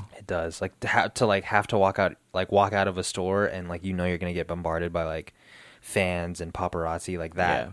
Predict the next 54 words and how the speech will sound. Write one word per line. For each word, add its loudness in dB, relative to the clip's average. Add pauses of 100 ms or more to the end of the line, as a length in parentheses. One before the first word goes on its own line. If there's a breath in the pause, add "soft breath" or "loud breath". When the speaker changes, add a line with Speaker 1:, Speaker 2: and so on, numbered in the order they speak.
Speaker 1:
sounds -4
Speaker 2:
But 10
I 12
would 8
like 10
Speaker 1:
really -2
Speaker 2:
to 6
know 8
that 6
if 4
I 8
go 4
on 4
I -2
G -6
Live 0
or -2
something, -8 (880)
a -2
thousand 0
people -6
would -6
tune -4
in -6 (240)
and -4 (560)
say -2
hi. -2 (340)
That 0
sounds -2
cool. -4 (540 loud breath)
Speaker 1:
But 6
Speaker 2:
So 12
Speaker 1:
you 8
Speaker 2:
wh-, 8
when 10
it's 4
in 8
my 10
control. 0 (840)
Speaker 1:
I 4
G 0
Live 0
is, -10
is, -10
is -10
you -4
in -10
control. -6
I -2
G 2
Live 8
is 2
Speaker 2:
Yeah. -6
Speaker 1:
weird. -6